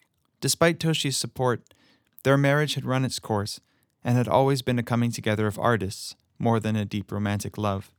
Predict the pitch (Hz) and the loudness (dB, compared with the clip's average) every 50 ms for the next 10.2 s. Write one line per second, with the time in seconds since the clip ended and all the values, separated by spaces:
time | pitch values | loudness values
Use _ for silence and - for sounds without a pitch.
0 | _ _ _ _ _ _ _ _ _ _ _ _ _ _ _ _ _ _ _ _ | _ _ _ _ _ _ _ _ _ _ _ _ _ _ _ _ _ _ _ _
1 | _ _ _ - 127 151 156 156 160 160 147 160 165 196 208 214 196 - 143 139 | _ _ _ -8 0 2 4 4 4 2 0 0 0 0 2 2 2 0 0 -2
2 | - - - 156 147 - - 143 135 131 - 139 127 - - 117 117 113 - 110 | -2 0 2 2 0 0 -2 -2 -2 -2 0 -4 -4 -4 -2 0 0 0 -2 -2
3 | 107 104 104 - - - - _ _ _ _ - 123 - 139 139 143 139 - 160 | -4 -4 -4 -4 -8 -14 -16 _ _ _ _ -4 -4 0 4 4 4 4 2 0
4 | 147 131 139 139 135 139 127 117 101 - - 123 120 117 117 113 107 120 127 127 | 0 0 0 2 2 2 0 0 -2 -2 -2 0 0 0 0 0 0 0 0 0
5 | - 127 127 110 120 120 104 117 127 127 120 120 113 107 - - - 123 120 113 | 0 0 -2 -2 -2 -4 -2 0 0 -2 0 0 -2 -2 -2 -4 -4 -4 -2 -2
6 | - 127 110 - 120 113 - 120 110 - - 123 113 - - 113 104 104 104 - | -2 -2 -2 -2 -4 -4 -4 -6 -6 -4 -2 -2 -2 -2 -2 -2 -4 -4 -4 -6
7 | - - 107 107 104 101 101 107 - _ _ _ _ _ _ _ _ _ _ - | -6 -4 -4 -4 -2 -4 -6 -10 -14 _ _ _ _ _ _ _ _ _ _ -20
8 | - _ _ _ - - 135 139 - - - - 175 175 180 170 - - - - | -20 _ _ _ 2 4 4 4 4 0 0 2 2 2 2 0 -4 -8 -2 0
9 | 165 156 160 127 131 139 139 131 127 - - 143 127 127 120 113 117 - - 113 | 2 2 2 2 2 0 0 0 -2 -2 0 0 0 0 2 0 -2 2 2 4
10 | 110 104 - - | 2 2 0 -6